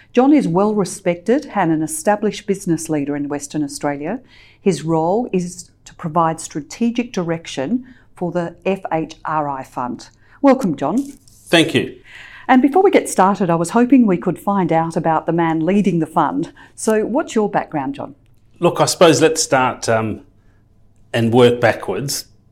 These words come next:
Speaker 2: I became involved with the Future Health Research Innovation Fund when I was the C E O of H B F Health, which is clearly a large, um, health insurance provider. I don't come from a clinical background,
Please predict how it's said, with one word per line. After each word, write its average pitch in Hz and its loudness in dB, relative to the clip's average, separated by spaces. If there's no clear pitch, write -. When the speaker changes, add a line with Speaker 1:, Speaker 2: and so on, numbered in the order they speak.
Speaker 2:
I 110 0
became 139 0
involved 110 4
with 107 -2
the 101 -8
Future 107 -6
Health 104 -2
Research - -6
Innovation 101 -4
Fund 101 -6
when 107 -2
I 104 -2
was 104 -4
the 110 -6
C 120 2
E 107 0
O 98 0
of 95 -6
H 92 -8
B 113 -4
F - -8
Health, - -2
which 113 -6
is - -6
clearly 107 0
a 101 -2
large, 101 -4
um, 107 -4
health 113 -2
insurance 113 -2
provider. 135 2
I 120 2
don't 156 4
come 117 0
from - -6
a 95 -6
clinical 120 2
background, 131 0